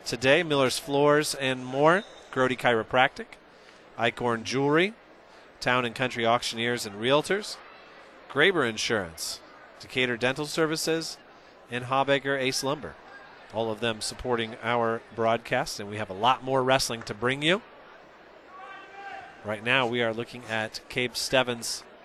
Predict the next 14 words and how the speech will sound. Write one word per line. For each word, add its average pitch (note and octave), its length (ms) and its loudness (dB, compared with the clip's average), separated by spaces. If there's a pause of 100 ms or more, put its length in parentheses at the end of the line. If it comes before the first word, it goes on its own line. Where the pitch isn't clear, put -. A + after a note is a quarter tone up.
(800)
in A#2+ 140 -6
a A#2 140 -2
seven D3+ 440 2
to D3+ 80 -2
four C3 540 2 (1400)
match. A#2+ 440 -2
He C3 120 -4
is A2+ 100 -4
currently D3 380 -6
being A#2 400 -4
ridden C#3 360 2
by A2 300 2
Isaac A2 400 0
Sinks, - 640 -4